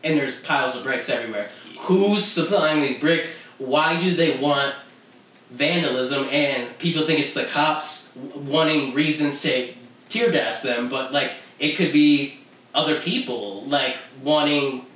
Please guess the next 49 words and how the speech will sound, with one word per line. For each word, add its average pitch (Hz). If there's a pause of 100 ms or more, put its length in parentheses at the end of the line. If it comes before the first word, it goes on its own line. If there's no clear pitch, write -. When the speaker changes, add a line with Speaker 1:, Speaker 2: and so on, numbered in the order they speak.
(760)
Speaker 1:
us -
to 139
riot, -
you 147
know 160
what 160
I 156
mean? 156
Giving 147
us 143
incentive. 151 (140)
It 147
could 165
be, 170
like, 147 (880)
Speaker 2:
Yeah. - (340)
I 156
Speaker 1:
I -
Speaker 2:
feel, -
Speaker 1:
don't -
know 160
Speaker 2:
I 147
Speaker 1:
where -
Speaker 2:
feel 151
Speaker 1:
it's -
Speaker 2:
like -
Speaker 1:
coming 160
Speaker 2:
it's, -
Speaker 1:
from. -
Speaker 2:
I 131
don't -
know. -
I 135
feel 208
like 165
it's - (160)
the 107
people 135
against -
the 92
s-, -
the 85
system. - (1160)
And 104
it's -
not 101 (760)
black -
versus -
white. -